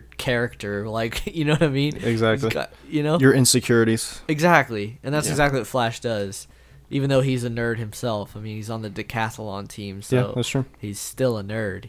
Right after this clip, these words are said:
Speaker 1: You
Speaker 2: Yeah.
Speaker 1: know, he just thinks he's better than everybody else. So.
Speaker 2: Yep.
Speaker 1: Yep. What else you gotta say about it?
Speaker 2: Um, I mean, there's a lot of good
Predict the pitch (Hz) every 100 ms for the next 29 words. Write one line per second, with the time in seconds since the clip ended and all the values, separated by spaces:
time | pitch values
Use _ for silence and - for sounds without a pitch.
0 | - 110 104 117 110 104 - 104 - 98
1 | 101 101 95 - - 202 - - - -
2 | - - - - - - _ - - -
3 | - - - _ - 139 131 - - -
4 | - _ _ _ _ _ _ _ 127 175
5 | 196 _ _ _ _ _ _ _ _ -
6 | _ _ _ _ - 127 113 - 98 -
7 | 98 90 - - - - - - - -
8 | - - - - 123 120 117 120 120 117
9 | 117 - - - - - - - 135 139
10 | 135 135 151 156 147 139